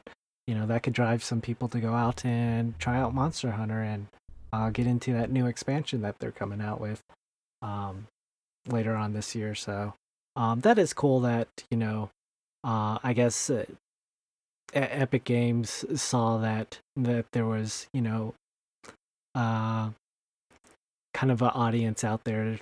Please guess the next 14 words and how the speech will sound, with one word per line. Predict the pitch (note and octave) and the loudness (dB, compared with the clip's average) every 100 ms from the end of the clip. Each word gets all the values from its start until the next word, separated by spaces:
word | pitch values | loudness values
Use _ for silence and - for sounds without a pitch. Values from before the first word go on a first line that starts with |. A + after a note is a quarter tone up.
| - | -6
looking | A2 A#2+ A2 | -4 -2 -4
for | - A2 G#2 | -4 -4 -4
that | - A2 A2+ - | -4 -2 -2 -4
type | - A2 | -6 -4
of | A2+ | -4
genre, | G#2 G#2+ G#2+ G#2+ G#2+ | -4 -4 -2 -2 -4
and | G2+ G2+ G#2 - | -6 -8 -10 -4
I'm | B2 A2 | -2 -2
glad | A2+ A2 A2 | -2 -2 -2
that | A#2 G#2+ | -4 -4
it's | G#2 - | -6 -6
expanded | A2+ - - G#2+ G#2+ G#2+ - | -6 -4 -4 -4 -2 -4 -6
from | - A2+ A2+ G#2+ | -4 -2 0 -4
just | - A2+ G#2 - | -4 -2 -2 -4